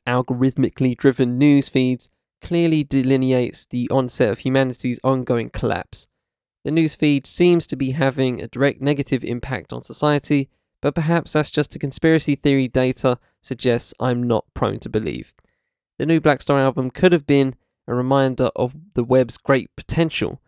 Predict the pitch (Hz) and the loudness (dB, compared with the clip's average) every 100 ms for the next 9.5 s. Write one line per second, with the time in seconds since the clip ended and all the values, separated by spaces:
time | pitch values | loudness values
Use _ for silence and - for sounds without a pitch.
0 | _ _ 135 151 151 139 131 - 123 127 | _ _ 0 2 2 2 0 0 -2 0
1 | 127 127 131 131 123 120 123 131 127 117 | 0 0 0 -2 -2 -2 0 -2 -2 0
2 | 113 - 123 131 127 - 117 113 110 - | 0 -2 -4 0 0 0 -2 -2 -6 0
3 | 127 113 - 113 104 - 71 - - _ | 2 2 0 0 0 -6 -10 -12 -18 _
4 | _ _ _ 113 117 - 196 202 - 131 | _ _ _ -4 -4 0 2 2 2 2
5 | 117 120 131 139 - 135 127 135 131 - | 2 2 2 0 0 0 2 0 -2 -2
6 | 160 156 - 156 - 127 - 135 135 - | 0 2 2 0 0 -6 0 2 2 0
7 | - 127 - 123 - 127 120 110 113 151 | 2 2 0 -8 -4 -2 -2 -4 -4 -2
8 | 156 147 147 139 135 - 127 - 123 123 | -2 0 0 0 -2 0 0 0 -2 -2
9 | 123 - 123 127 120 | -4 -6 -2 0 0